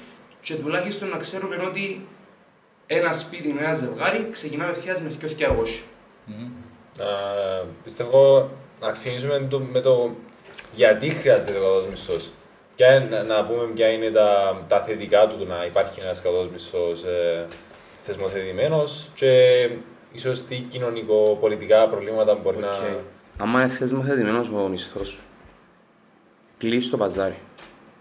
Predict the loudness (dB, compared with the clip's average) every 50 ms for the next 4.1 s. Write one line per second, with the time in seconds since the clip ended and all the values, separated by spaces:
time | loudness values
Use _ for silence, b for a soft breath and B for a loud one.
0 | _ _ _ _ _ _ _ _ _ _ _ _ _ 0 4 6 8 8 8 6
1 | 4 0 -2 -2 0 2 4 4 4 2 2 2 2 4 4 4 4 2 0 0
2 | -2 -6 -12 -16 -20 -20 -20 -20 -20 -20 -20 -8 -4 0 2 4 4 4 2 2
3 | 0 -4 -4 -2 -2 0 0 0 -2 -4 -6 -10 -16 -20 -20 -20 -14 -2 2 2
4 | 4